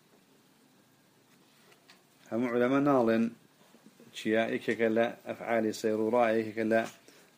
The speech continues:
ظن. والله هندق لنحو كان ألين: "سمعت زيدا يقول".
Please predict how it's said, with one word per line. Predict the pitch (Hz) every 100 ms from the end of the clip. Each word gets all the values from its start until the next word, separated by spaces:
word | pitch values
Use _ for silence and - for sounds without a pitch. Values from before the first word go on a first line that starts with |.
| _ 107
ظن. | 113 107 135 170 226 - - _ _ - - _ - - - - -
والله | 127 147
هندق | 170 139
لنحو | 123 123 113 123
كان | 117 139 135
ألين: | 120 127 147 123 - _ - - - - _ _
"سمعت | - 131 135 156 139 -
زيدا | 135 117 139 156 143 160 170 131 - _ _ _ _ - -
يقول". | 117 117 139 127 92